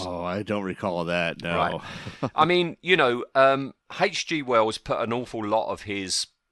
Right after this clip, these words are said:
Speaker 2: world and his life into his novels. I mean, one of the reasons they say that, you know, um, Amy, instead of being his wife, is basically his mistress, was because he had a mistress at the time and it was a bit of a scandal.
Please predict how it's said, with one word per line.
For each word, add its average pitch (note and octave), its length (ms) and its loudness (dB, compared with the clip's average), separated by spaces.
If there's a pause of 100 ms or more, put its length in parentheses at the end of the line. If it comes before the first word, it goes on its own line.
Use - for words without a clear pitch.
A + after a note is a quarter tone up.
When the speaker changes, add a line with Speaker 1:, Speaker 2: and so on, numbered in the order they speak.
Speaker 2:
world F#2 440 0
and F2 120 -8
his F2+ 200 -8
life F#2 400 0
into G2+ 260 -8
his F2+ 160 -8
novels. E2+ 460 -4
I - 20 -8
mean, G2+ 160 -6
one C3+ 160 0
of A2+ 60 -8
the G#2+ 80 -10
reasons G2 480 -8
they F#2+ 220 -6
say F#2 340 -2
that, F2+ 240 -6
you F#2+ 100 -8
know, E2+ 280 -6 (420)
um, E2 500 -8 (400)
Amy, G2 360 -2
instead F#2+ 280 -6
of F2 120 -8
being F#2+ 180 -6
his F2 240 -8
wife, F#2+ 460 -2 (100)
is F2 480 -6
basically E2+ 480 -6
his D#2+ 160 -12
mistress, F#2+ 640 -4
was F2+ 160 -10
because F2 480 -10
he F2+ 160 -12
had F#2+ 180 -2
a E2+ 60 -4
mistress E2 520 -8
at - 140 -14
the D#2+ 80 -20
time E2+ 320 -8
and D#2+ 80 -8
it C#2+ 80 -14
was D#2 80 -14
a C2+ 40 -20
bit D#2+ 120 -10
of C#2 80 -14
a F2 80 -12
scandal. F2+ 580 -6